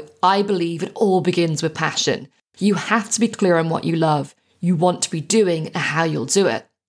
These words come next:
Find that, and you'll be engaged, energized, and motivated as you move towards pushing open that door. Knowing what your purpose is, in other words, why you want to escape from the cage,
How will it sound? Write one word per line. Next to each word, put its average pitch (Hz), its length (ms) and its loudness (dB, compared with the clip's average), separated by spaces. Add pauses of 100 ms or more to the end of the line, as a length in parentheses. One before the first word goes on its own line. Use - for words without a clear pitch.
(340)
Find 262 320 2
that, 156 380 -2
and 185 100 -2
you'll 165 120 2
be 160 160 -4
engaged, 208 760 0
energized, 165 600 -2
and 170 140 0
motivated 165 680 0
as 175 200 0
you 180 100 2
move 175 300 2
towards 156 440 -4
pushing 160 400 -2
open 160 440 0
that - 320 -6
door. 160 420 0 (800)
Knowing 254 380 2
what 226 140 2
your 165 120 0
purpose 311 580 -2
is, 147 280 0
in 160 60 -2
other 175 160 2
words, 156 340 -2
why 185 280 2
you 233 200 2
want 185 220 -2
to 180 60 -6
escape 175 360 -2
from 160 140 -8
the 156 60 -4
cage, 156 460 -6